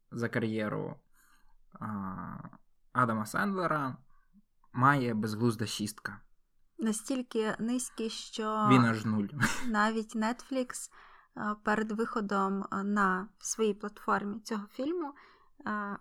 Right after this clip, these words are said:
Speaker 2: вони коли зрозуміли, що, а, в принципі, фільм не отримав схвальних <laughs> відгуків,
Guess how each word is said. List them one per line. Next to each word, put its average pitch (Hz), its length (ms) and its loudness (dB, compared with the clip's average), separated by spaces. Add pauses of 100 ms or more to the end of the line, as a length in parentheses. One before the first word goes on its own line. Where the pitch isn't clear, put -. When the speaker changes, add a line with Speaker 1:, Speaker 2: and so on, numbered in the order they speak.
(100)
Speaker 2:
вони 220 300 -4
коли 220 260 0
зрозуміли, 214 600 -2
що, - 360 -8 (640)
а, 190 240 -6
в 208 40 -12 (120)
принципі, 202 840 -6 (100)
фільм 214 240 0
не 208 160 0
отримав 202 480 -2
схвальних 208 600 8
<laughs> - 0 -
відгуків, 254 640 2